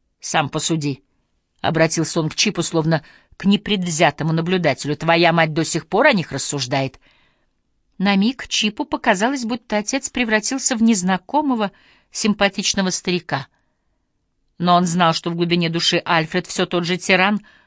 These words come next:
горластый и склонный к рукоприкладству. Четыре года назад, когда Чип последний раз навещал родителей в Сент-Джуде, он прихватил с собой тогдашнюю свою подружку, Руфи, юную марксистку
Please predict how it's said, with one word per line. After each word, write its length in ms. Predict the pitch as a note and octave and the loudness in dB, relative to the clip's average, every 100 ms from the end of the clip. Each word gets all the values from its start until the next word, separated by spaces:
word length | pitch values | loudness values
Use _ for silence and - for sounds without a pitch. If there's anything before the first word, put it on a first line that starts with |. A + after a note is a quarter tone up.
| - | -4
горластый 800 | E3 E3+ E3 F3 A3 - D#3+ D3+ _ _ | 2 4 4 2 0 -2 -4 -6 _ _
и 100 | F3 | -4
склонный 580 | - - G#3 A3+ F3 D3 | -2 0 2 4 2 -2
к 160 | - | -2
рукоприкладству. 1080 | G3 G#3+ F#3+ D#3 C#3+ - C#3 C#3 - - E3+ _ _ _ _ _ _ _ _ _ _ - | 0 0 0 -6 -6 -4 -2 -2 -6 -10 -14 _ _ _ _ _ _ _ _ _ _ -4
Четыре 400 | - - E4 F3+ | -2 0 0 0
года 260 | F3 G3 | 0 0
назад, 340 | C#3+ C#3 G3+ - | 0 0 0 0
когда 300 | D3+ D3 C#3 | -2 -2 -2
Чип 260 | - G#3+ | -4 -2
последний 480 | D3+ D3 F#3+ G3 D3 | -2 0 -2 -2 -2
раз 220 | E3+ F#3 | -2 -2
навещал 480 | D#3 C#3 - F3+ F3+ | -4 -4 -2 0 2
родителей 480 | C#3+ D3+ F3+ - C#3+ | 0 -2 -4 -4 -6
в 60 | |
Сент-Джуде, 840 | - - E3+ C3+ B2+ D#3 A3+ A#3+ A3 - - _ | -4 2 2 2 -2 -2 0 -2 -4 -10 -20 _
он 160 | D3 D#3+ | -2 -2
прихватил 500 | F3+ E3+ D#3+ C#3+ D3+ | 0 0 0 0 -2
с 60 | - | 0
собой 260 | F3+ F#3+ | 2 2
тогдашнюю 560 | G3+ G#3 G3 G3+ - G#3+ | 0 0 2 2 2 0
свою 260 | - G#3+ | 2 2
подружку, 640 | A3 A3+ A3+ D#4 - - D3 | 2 2 2 0 -2 -4 -2
Руфи, 480 | G#3 B3 - A#2 - - _ _ _ | 0 -2 -4 -10 -10 -18 _ _ _
юную 380 | - D#4+ D#4+ D4+ | 2 4 4 2
марксистку 800 | D4+ D#4 - F#3 D#3 - D3 | 2 0 -2 -2 -2 -4 -6